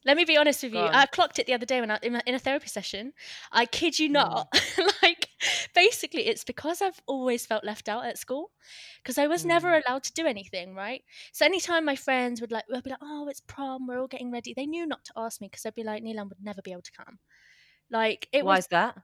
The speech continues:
Speaker 1: because my mum and dad would just say no.
Speaker 2: Mm.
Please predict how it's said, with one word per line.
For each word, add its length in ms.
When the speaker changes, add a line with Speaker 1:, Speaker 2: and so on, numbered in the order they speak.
Speaker 1:
because 340
my 100
mum 180
and 80
dad 220
would 100
just 180
say 140
no. 280
Speaker 2:
Mm. 180